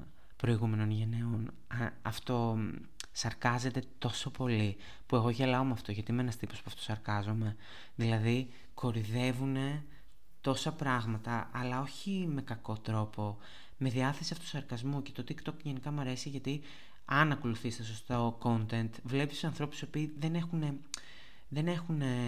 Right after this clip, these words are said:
θέμα να τσαλακωθούν για να κάνουν ένα αστείο, το οποίο δεν υπάρχει στο Instagram, το οποίο Instagram το έχω βαρεθεί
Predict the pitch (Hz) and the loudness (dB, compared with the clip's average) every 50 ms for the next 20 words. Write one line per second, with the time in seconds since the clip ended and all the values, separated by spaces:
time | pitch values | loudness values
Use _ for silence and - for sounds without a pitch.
0 | 117 117 117 117 110 - - - 127 131 120 117 117 117 113 113 117 117 - - | 2 2 2 0 -2 -2 -2 0 2 2 2 2 2 2 2 2 0 -2 -2 -2
1 | 120 117 117 113 - 117 110 - - - 131 123 120 117 113 110 113 117 113 117 | 0 0 0 0 -2 -4 -6 -6 -4 -2 0 0 2 2 2 2 0 0 0 0
2 | 117 - 123 117 117 113 110 110 110 110 107 - - 123 117 117 113 110 - - | 0 0 0 2 2 2 2 2 0 0 -2 -4 -4 -4 -2 -2 -2 -4 -4 -4
3 | - 117 117 113 117 110 - 156 160 165 170 170 170 170 170 - - - 123 117 | -4 -4 -2 -4 -4 -2 0 2 4 4 2 2 0 -2 -6 -10 -6 -4 -2 -2
4 | 110 - 107 107 - - - - - - - - - - - 113 110 - 123 120 | -2 -4 -6 -8 -8 -10 -10 -10 -10 -10 -10 -10 -10 -8 -6 -4 -2 0 0 0
5 | 117 113 - 113 - 117 110 110 113 110 113 110 113 110 107 - - | 0 -2 -4 -4 -4 -4 -4 -6 -6 -8 -6 -4 -4 -4 -4 -6 -8